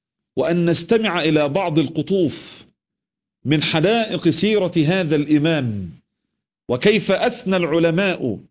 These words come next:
والأئمة والربانيون على عبد الله بن المبارك، على إمام خراسان رحمة الله عليه. قال إسماعيل ابن عياش، وأنا والله يا إخواني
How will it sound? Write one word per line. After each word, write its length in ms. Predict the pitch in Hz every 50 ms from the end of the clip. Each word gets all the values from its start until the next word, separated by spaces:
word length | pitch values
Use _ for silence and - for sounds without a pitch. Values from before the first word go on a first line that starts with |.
| _ _ _ _ _ _
والأئمة 920 | 107 131 151 156 151 151 156 160 160 196 208 196 175 147 120 110 - - _ _ _ -
والربانيون 1500 | 113 127 143 151 147 139 156 190 208 185 165 151 202 202 196 190 196 190 180 175 185 233 254 254 214 147 117 104 - - - _ _ _ _ _ _ _ _
على 280 | - 104 143 185 185 180
عبد 360 | 165 156 139 165 147 131 143
الله 380 | 165 151 156 170 170 135 147 156
بن 160 | 135 131 147
المبارك، 760 | 147 143 143 143 131 156 165 151 143 143 135 - - - - _ _ _ _ _ _ _ _
على 520 | 104 110 151 175 170 165 156 - - 156 160
إمام 360 | 151 165 214 240 226 196 185
خراسان 760 | 139 127 175 170 160 156 - 190 190 170 139 120 104 98 90 82 - _ _ _ _ _ _ _ -
رحمة 340 | 180 185 - 170 156 151 151
الله 380 | 156 147 143 147 139 131 123 131
عليه. 400 | 113 120 120 120 107 87 - - - _ _ _ _ _ _ _ _ _ _ -
قال 220 | - 220 247 240
إسماعيل 640 | 226 185 - 202 208 190 233 233 220 220 226 220 226 - - _ _ _ _ _ -
ابن 240 | 208 214 185 175 175
عياش، 720 | 156 147 160 156 143 147 135 113 110 - - - - - - _ _ _ _ _ _ _ _ _ -
وأنا 260 | 113 139 170 180 185
والله 460 | 170 170 160 156 160 190 160 160 170
يا 160 | 175 175 165
إخواني 520 | 160 127 - 160 156 127 107 98 - _